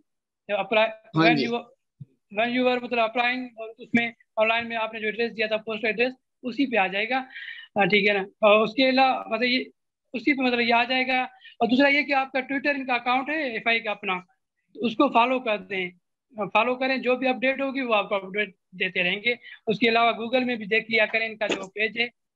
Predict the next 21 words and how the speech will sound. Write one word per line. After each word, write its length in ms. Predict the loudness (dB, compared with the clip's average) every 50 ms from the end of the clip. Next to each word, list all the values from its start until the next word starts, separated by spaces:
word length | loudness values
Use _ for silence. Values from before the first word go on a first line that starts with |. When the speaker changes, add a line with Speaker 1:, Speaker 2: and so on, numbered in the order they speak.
| _ -8
Speaker 1:
उधर 220 | -2 0 0 0
भी 100 | 0 0
update 320 | -2 -2 0 -2 -4 -2 -4
कर 80 | -4
देते 280 | -4 -4 -6 -4 -4 -4
हैं 100 | -4 -4
कि 80 | -2
भाई 180 | -2 -2 -2 -2 -4 -10 _ _ _ _ _ -12
interview 500 | -6 -4 -2 -2 -2 -2 -4 -6 -6 -8 -12 _ _ -10 -4 -2
ये 140 | 0 0
चीजें 400 | 0 -2 -4 -2 0 0 0 0
इसमें 400 | -2 -4 -4 -2 0 0 0 -2 -6 -12 -12 -12 -4 -2 -2
इस 180 | -2 -2 -4 -4
दिन 160 | -4 -4 -2
को 60 | -2 -2
लिए 180 | -2 -2 0
जाएंगे, 240 | 0 0 0 0 -2
वो, 120 | -4 -6
वो 420 | -8 -10 _ _ -10 -10 -6 -6 -4
update 240 | -4 -2 -4 -4 -4
रहें। 160 | -6 -6 -8